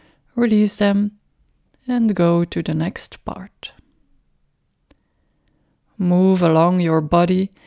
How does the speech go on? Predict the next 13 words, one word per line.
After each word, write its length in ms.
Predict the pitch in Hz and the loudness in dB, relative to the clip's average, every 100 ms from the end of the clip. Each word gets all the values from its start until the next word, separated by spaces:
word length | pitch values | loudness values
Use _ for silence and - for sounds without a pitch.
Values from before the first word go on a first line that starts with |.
| - _ - | -20 _ -4
including 800 | 180 175 196 196 202 202 196 185 | -4 -2 2 4 4 4 2 2
the 140 | 156 | -2
feet, 720 | - - 190 196 _ - - - _ _ _ | -6 -6 -6 -6 _ -20 -20 -20 _ _ _
the 240 | - 165 - | -8 -6 -4
ankles, 1000 | 185 190 185 196 190 190 196 202 - - - - _ _ | -2 -2 -2 -2 0 -2 -4 -6 -10 -12 -20 -20 _ _
the 160 | 175 165 | -2 0
legs 520 | 160 175 190 190 - | 2 2 2 -2 -4
and 220 | 156 160 - - | -6 -6 -10 -18
thighs. 880 | - 208 208 208 202 208 208 - - _ _ _ _ _ _ _ _ _ _ | -8 -4 -2 -2 -2 -4 -6 -10 -12 _ _ _ _ _ _ _ _ _ _
Feel 400 | _ - 254 262 | _ -4 2 4
your 160 | 214 170 | 4 2
buttocks, 840 | 160 175 180 220 _ - - - - _ _ _ - | 0 -2 -2 -12 _ -16 -14 -16 -20 _ _ _ -4
pelvis, 840 | 190 185 190 220 - - - | -2 0 -2 -4 -8 -20 -20